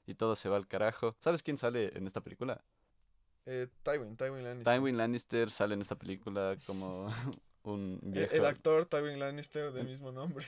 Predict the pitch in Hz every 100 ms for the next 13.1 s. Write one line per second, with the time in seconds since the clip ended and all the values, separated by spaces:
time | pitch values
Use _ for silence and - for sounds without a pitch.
0 | - 151 110 - - - _ _ - _
1 | _ - 101 98 104 98 101 104 98 92
2 | 107 98 95 90 - 101 98 92 92 98
3 | 104 98 - 98 98 92 87 92 95 -
4 | 110 113 _ _ _ _ _ _ _ _
5 | - _ 107 - 95 92 - 104 98 87
6 | - 87 92 95 92 98 - 98 - 95
7 | 92 87 - 92 95 95 95 95 110 -
8 | 123 117 110 110 101 101 135 131 135 175
9 | 233 143 135 - 101 107 98 - 101 87
10 | - 95 104 - _ _ _ _ - 160
11 | 185 180 147 143 160 131 151 - - 131
12 | 135 156 147 117 131 127 117 120 - 117